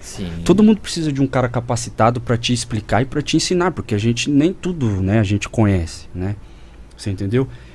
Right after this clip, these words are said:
Speaker 2: Quem que é os seus atacantes? Quem tá jogando com você todo dia? Quem que merece vencer com você?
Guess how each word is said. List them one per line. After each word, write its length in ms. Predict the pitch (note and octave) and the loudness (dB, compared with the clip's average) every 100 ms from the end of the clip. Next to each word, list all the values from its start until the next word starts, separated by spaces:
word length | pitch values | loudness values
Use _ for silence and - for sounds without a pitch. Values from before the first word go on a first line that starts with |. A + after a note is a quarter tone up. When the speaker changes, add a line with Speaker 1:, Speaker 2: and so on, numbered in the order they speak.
| - | -6
Speaker 2:
Quem 140 | G#3 | -4
que 100 | G#3 | -2
é 20 | F3 | -2
os 80 | |
seus 200 | E3+ C#3 | 0 0
atacantes? 680 | B2+ A#2+ A#2+ A#2+ G2+ - - - - - - - - - - | 0 0 -4 0 0 0 -8 -14 -20 -20 -20 -20 -20 -20 -2
Quem 180 | D#3+ E3 | 4 4
tá 180 | E3 D3 | 6 6
jogando 340 | C3+ A#2 A#2 | 6 8 6
com 120 | A#2 | 6
você 300 | G2+ G#2+ - | 2 2 2
todo 300 | G#2+ A2+ G2 | 0 0 0
dia? 360 | F2+ F2 D#2+ D2+ - - | -2 0 0 -2 -8 4
Quem 140 | D#3+ | 4
que 140 | D#3+ | 6
merece 420 | D3+ C3 A#2+ A#2 G2+ | 6 6 4 2 0
vencer 320 | G#2 - G2 | -2 -2 -6
com 120 | F#2 | -6
você? 340 | F2+ F2 E2+ | -6 -6 -10